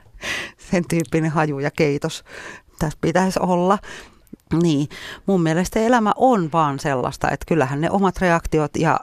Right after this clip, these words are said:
ja kavereiden reaktiot ja sitten kadun toisella puolella seisovan ventovihreän ihmisen reaktio matkan päästä, kun se on totta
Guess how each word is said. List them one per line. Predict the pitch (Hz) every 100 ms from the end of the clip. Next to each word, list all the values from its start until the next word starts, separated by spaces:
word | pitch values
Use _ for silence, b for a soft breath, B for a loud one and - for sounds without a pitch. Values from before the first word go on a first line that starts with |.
| -
ja | 160 156 139 - - - - - -
kavereiden | 165 160 151 143 156
reaktiot | 156 156 - 147 -
ja |
sitten | 143 147 147
kadun | 151 143 147
toisella | 170 165 143
puolella | 123 135 139 131
seisovan | - 135 135 131
ventovihreän | 139 135 143 165 165 147
ihmisen | 156 139 143
reaktio | 139 135 - 135 B B B B -
matkan | 160 - 143 151
päästä, | 156 151 - 139 b b b b b _
kun | 160 165
se | 151
on | 127
totta | 123 131 -